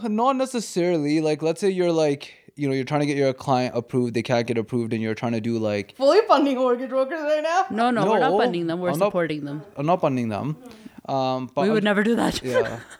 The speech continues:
Speaker 1: and I'm not funding them at all. I respect the mortgage broker profession. And, um, but no, I'm just saying, like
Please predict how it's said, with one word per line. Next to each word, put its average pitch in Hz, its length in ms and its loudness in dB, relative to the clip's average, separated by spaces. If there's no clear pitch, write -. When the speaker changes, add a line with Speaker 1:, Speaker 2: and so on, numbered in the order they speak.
Speaker 1:
and 131 140 -6
I'm 131 40 -2
not 139 160 -2
funding 113 300 -4
them 113 140 -6
at 110 100 -4
all. 110 400 -2
I 117 140 4
respect 117 480 0
the 117 80 0
mortgage 110 340 0
broker 113 320 -2
profession. 107 480 -4
And, 123 380 2
um, 113 540 4
but 139 140 0
no, 156 220 2
I'm 131 180 -6
just 143 180 -4
saying, 135 160 0
like 113 240 -4